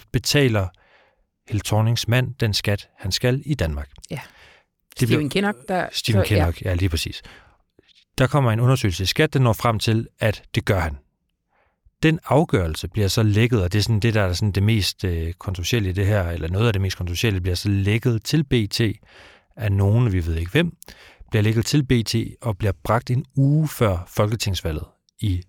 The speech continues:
Speaker 1: to tusind og elleve. Og nu er det jo sådan, at Helle Thorning ender med at blive statsminister,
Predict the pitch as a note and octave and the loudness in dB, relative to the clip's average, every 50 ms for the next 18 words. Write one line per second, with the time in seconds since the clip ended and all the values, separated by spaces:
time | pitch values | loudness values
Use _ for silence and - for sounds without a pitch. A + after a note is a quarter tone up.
0 | - - - A2+ G2+ F2 F#2+ F2 D#2+ F2 E2+ D#2+ E2+ _ _ _ _ _ - F#2+ | -14 -8 -4 -4 -2 -2 -2 -4 -4 -4 -6 -6 -8 _ _ _ _ _ -8 -6
1 | F2 D#2+ D2+ C#2+ - - _ _ _ _ _ _ - _ _ _ _ _ _ _ | -6 -6 -6 -8 -12 -16 _ _ _ _ _ _ -20 _ _ _ _ _ _ _
2 | _ _ - A#2+ A2+ A#2+ B2 C#3 C3+ A2+ A#2+ A#2+ G#2+ G2 - - - - G2 G2+ | _ _ -4 0 2 4 4 6 4 4 4 4 2 2 0 -6 -12 -6 -4 -2
3 | G#2 F#2 - G#2+ G#2+ A#2 A#2+ A2 A2+ A2+ A#2+ A#2 G#2 F#2+ - B2+ C#3+ D#3+ D3 - | -2 0 0 2 2 2 2 2 2 2 4 2 2 2 2 4 4 4 4 2
4 | C3 G#2+ G2 - - G2 F#2 F2 - - F2 | 2 2 2 2 2 0 0 0 -2 -4 -8